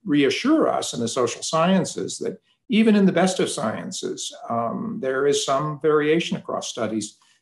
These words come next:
in results, and that's to be expected, even good sciences, which, you know, I'm willing to at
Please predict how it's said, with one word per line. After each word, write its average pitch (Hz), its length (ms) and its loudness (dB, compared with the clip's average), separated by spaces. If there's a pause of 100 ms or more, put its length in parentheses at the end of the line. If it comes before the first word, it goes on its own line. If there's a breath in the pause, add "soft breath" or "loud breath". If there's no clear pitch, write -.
(120)
in 113 400 2
results, 113 640 -2
and 117 320 0
that's 131 260 -2
to 151 80 -6
be 139 80 -2
expected, - 540 -4
even 120 320 0
good 143 200 0
sciences, - 760 -12 (720)
which, - 400 -6 (460)
you 120 80 -4
know, 104 100 -2
I'm 110 400 -4
willing 113 280 2
to - 140 -6
at 104 120 -6